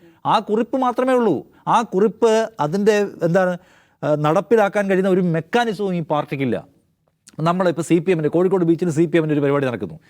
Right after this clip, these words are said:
ആ പരിപാടിയിൽ എത്ര ജില്ലകളിൽ നിന്നുള്ള, എത്ര ജില്ലാ കമ്മിറ്റികൾ, അതിൽ എത്ര ഏരിയ കമ്മിറ്റികൾ, എത്ര ആൾ പങ്കെടുക്കണം, അവർക്കൊരു കണക്കുണ്ടാവും. ആ കണക്ക് നടപ്പിലാക്കാൻ അതിനുള്ള ഏരിയ സെക്രട്ടറിമാരും ജില്ലാ സെക്രട്ടറിമാരും താഴെത്തട്ടുള്ള ബ്രാഞ്ച് സെക്രട്ടറി എന്നുള്ള എല്ലാ കണക്കുള്ള ആൾക്കാരുണ്ടാവും. അവർ കൃത്യമായിട്ട് കോർഡിനേറ്റ് ചെയ്യും.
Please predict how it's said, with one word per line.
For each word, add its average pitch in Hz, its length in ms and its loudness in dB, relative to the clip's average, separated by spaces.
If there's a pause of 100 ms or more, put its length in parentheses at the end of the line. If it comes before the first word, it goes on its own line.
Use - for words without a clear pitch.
(200)
ആ 196 120 2
പരിപാടിയിൽ 233 480 0
എത്ര 240 280 0
ജില്ലകളിൽ 214 400 2
നിന്നുള്ള, 196 360 0
എത്ര - 280 -4
ജില്ലാ 180 340 2
കമ്മിറ്റികൾ, 135 400 -2
അതിൽ 196 160 0
എത്ര 202 180 0
ഏരിയ 190 300 4
കമ്മിറ്റികൾ, 143 340 -2
എത്ര 190 200 -4
ആൾ 185 140 0
പങ്കെടുക്കണം, 160 540 -2
അവർക്കൊരു 175 300 -2
കണക്കുണ്ടാവും. 165 400 -4 (600)
ആ 175 160 2
കണക്ക് 208 580 2
നടപ്പിലാക്കാൻ 185 680 0
അതിനുള്ള 180 220 0
ഏരിയ 175 200 4
സെക്രട്ടറിമാരും 170 560 0
ജില്ലാ 165 220 0
സെക്രട്ടറിമാരും 170 500 -2
താഴെത്തട്ടുള്ള 170 440 0
ബ്രാഞ്ച് 160 240 -2
സെക്രട്ടറി 175 240 -2
എന്നുള്ള 165 180 0
എല്ലാ 156 220 0
കണക്കുള്ള 165 340 -2
ആൾക്കാരുണ്ടാവും. 147 500 -2 (380)
അവർ 175 220 2
കൃത്യമായിട്ട് 170 520 -2
കോർഡിനേറ്റ് 151 380 -2
ചെയ്യും. 101 160 -2